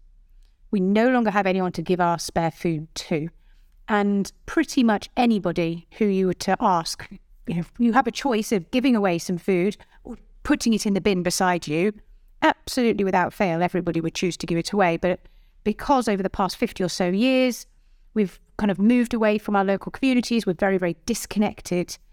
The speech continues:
from those who live around us, we no longer have a, a simple, safe and fast way to,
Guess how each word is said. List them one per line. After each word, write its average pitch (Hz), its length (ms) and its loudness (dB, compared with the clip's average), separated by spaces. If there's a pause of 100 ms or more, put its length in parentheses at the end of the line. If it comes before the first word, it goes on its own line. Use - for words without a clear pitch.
(140)
from 190 200 -2
those 185 240 2
who 185 80 0
live 175 140 0
around 220 360 2
us, 175 260 -4 (340)
we 220 100 2
no 220 220 4
longer 190 320 0
have 170 500 -2 (440)
a, 208 140 0
a 214 80 -2
simple, 180 360 -2
safe - 380 -2
and 190 160 -6 (100)
fast 185 400 0 (380)
way 190 280 0
to, 180 360 -2